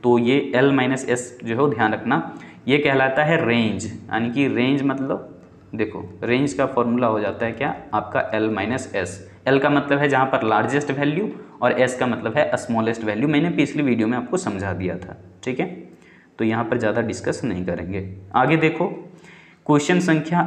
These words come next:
ग्यारह पर आ चुके हैं। ग्यारहवें question में क्या कह रहा है कि what is the value of index in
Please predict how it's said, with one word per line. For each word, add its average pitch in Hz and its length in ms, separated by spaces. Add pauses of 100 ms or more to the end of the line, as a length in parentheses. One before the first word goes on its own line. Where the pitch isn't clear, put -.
ग्यारह 127 520
पर 151 160
आ 117 200
चुके 120 280
हैं। 117 500
ग्यारहवें 147 420
question 156 260
में 143 120
क्या 120 220
कह 104 200
रहा 98 160
है 123 180 (640)
कि 175 100
what 151 480
is 165 180
the 170 160
value 123 460
of 147 280
index 120 580 (840)
in 156 200